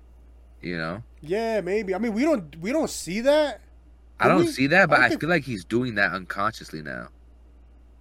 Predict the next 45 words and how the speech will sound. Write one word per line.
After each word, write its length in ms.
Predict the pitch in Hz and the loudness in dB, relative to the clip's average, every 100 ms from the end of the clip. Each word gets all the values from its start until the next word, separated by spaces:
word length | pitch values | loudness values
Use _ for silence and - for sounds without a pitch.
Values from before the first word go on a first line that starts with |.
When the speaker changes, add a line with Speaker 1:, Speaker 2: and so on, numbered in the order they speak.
| - - - | -20 -20 -16
Speaker 2:
Yeah, 280 | 190 226 226 | -6 0 2
yeah, 60 | 208 | 2
you 120 | 202 | 2
know, 100 | 214 | 2
we 140 | 190 240 | 0 0
don't 160 | 254 | -2
see 220 | 196 196 220 | -2 -2 2
that, 200 | 233 - | 2 2
but, 140 | 180 | -2
like, 380 | 170 160 147 127 | 0 0 -2 -4
that 200 | 160 175 | -2 0
will 140 | 175 | -2
definitely 560 | 151 180 185 190 180 165 | -2 -2 -4 -2 0 -2
explain, 460 | 147 - 156 151 | -4 -8 -6 -6
like, 180 | 139 131 | -6 -8
why 220 | 120 131 | -6 -8
he 120 | 131 139 | -8 -12
just 220 | 127 - | -14 -14
ate 220 | 127 139 | -14 -10
that 180 | 143 143 | -6 -6
shit. 360 | - 160 151 - - - - | -6 -8 -8 -12 -20 -16 -10
Speaker 1:
A 100 | 92 | -6
hundred, 260 | 95 90 | -4 -4
it 100 | - | -2
Speaker 2:
And, 80 | 110 | 2
Speaker 1:
has 180 | 104 104 127 | 4 4 0
to 100 | 127 | -6
be. 120 | - | -6
Speaker 2:
uh, 140 | 110 107 - - - - - - - - - | -8 -14 -20 -20 -20 -20 -20 -20 -20 -20 -20
he 100 | 147 | -10
got 160 | 147 151 | -6 -4
knocked 260 | 147 139 | -4 -4
out 180 | 147 143 | -4 -4
for 80 | 147 | -4
a 40 | 143 | -6
little 220 | 147 143 | -4 -4
bit, 200 | 139 135 | -6 -8
he 80 | 139 | -8
came 220 | 156 143 | -10 -8
back, 460 | 139 135 131 123 | -6 -6 -6 -8
but, 320 | 131 127 120 127 | -10 -8 -8 -10
you 100 | 139 | -8
know, 260 | 127 120 | -8 -8
yeah, 360 | 120 127 123 117 | -10 -8 -8 -10
like, 240 | 110 110 | -12 -14